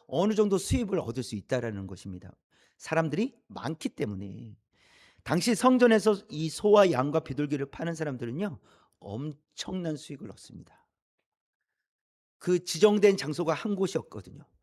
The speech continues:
그곳에서만 살 수 있는 거예요. 그러니 모든 사람들이, 그러니까 하나님께 제사 드리며 예배 드릴 때 희생 제물이 필요한데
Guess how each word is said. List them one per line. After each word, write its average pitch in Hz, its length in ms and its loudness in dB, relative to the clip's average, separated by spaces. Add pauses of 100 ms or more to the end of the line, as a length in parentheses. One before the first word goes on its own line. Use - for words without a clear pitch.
(720)
그곳에서만 208 840 2 (240)
살 202 160 -4
수 - 160 -6
있는 143 260 -4
거예요. 82 240 -16 (400)
그러니 196 540 0 (400)
모든 233 400 4
사람들이, 190 580 4 (460)
그러니까 - 140 -6
하나님께 214 1120 2
제사 185 300 2
드리며 147 380 -2
예배 151 320 4
드릴 170 360 -2
때 185 260 -2 (180)
희생 240 220 0
제물이 165 340 0
필요한데 156 680 -4